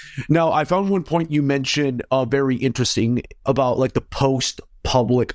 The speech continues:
policy nature of politics now, where voters no longer really care for a lot of political issues, and they just vote on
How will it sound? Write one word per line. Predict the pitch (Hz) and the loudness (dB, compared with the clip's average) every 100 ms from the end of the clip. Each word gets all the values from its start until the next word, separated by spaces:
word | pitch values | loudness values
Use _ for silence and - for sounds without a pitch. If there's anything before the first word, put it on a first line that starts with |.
| - | -12
policy | - 117 113 117 120 - - 123 120 110 _ - - | -4 2 2 2 0 -2 0 0 0 -2 _ -12 0
nature | 120 107 - 120 | 0 2 0 2
of | 104 - _ _ | 0 -4 _ _
politics | - 117 113 - 127 - | 0 2 2 0 -2 0
now, | 131 127 120 | 2 2 0
where | 87 113 123 113 107 92 78 _ _ - - _ _ _ _ _ - | -2 0 2 2 0 -2 -6 _ _ -20 -20 _ _ _ _ _ 0
voters | 135 156 160 170 160 151 | 2 4 4 2 0 -2
no | 151 147 147 | 0 0 2
longer | 143 139 139 147 | 0 0 0 0
really | 131 135 127 110 | 0 0 -2 -4
care | - - 127 123 127 117 101 - _ _ _ _ _ _ _ _ - | -10 -4 0 0 2 2 0 -2 _ _ _ _ _ _ _ _ -14
for | - - 131 123 120 117 107 92 | -8 2 4 4 2 2 0 0
a | 110 | 0
lot | 120 120 120 | 0 0 0
of | 95 | 0
political | 120 123 123 113 - - | 0 0 0 -2 -2 0
issues, | 107 - 127 123 | 0 2 0 2
and | 117 | 2
they | 120 | 0
just | 120 101 | 0 0
vote | 117 117 - | 0 0 0
on | 117 113 107 92 | 0 2 2 0